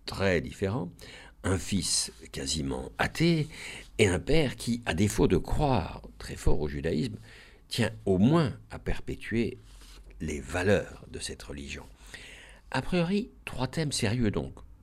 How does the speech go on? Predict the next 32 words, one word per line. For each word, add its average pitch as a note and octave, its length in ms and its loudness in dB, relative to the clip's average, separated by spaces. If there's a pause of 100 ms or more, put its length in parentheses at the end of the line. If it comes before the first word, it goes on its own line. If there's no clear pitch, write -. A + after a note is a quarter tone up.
père-fils - 460 -4
en - 80 -4
pétard, A2+ 640 -6 (560)
théâtre G2 480 -2
dans - 140 -6
le - 100 -10
théâtre A2 560 -4 (160)
et F#3 280 2 (260)
identité F2 540 2
juive. D#2+ 340 -4 (380)
On E2 60 -6
pourrait C#3 240 0
s'attendre D3 480 -2
à D#2 60 -4
un C#2+ 60 -4
théâtre G2 480 -4
didactique - 540 -6
un D2+ 80 0
peu - 180 -8
lourd. A1 340 -10 (360)
C'est - 180 -2
tout E2+ 160 2
le D2+ 80 4
contraire G#2+ 480 2
qui - 140 -6
se - 160 2
produit. - 480 10 (640)
C'est - 220 0
que E3+ 340 0 (120)
l'auteur, F#2 680 0
Serge - 300 -8
Cribus, - 600 -2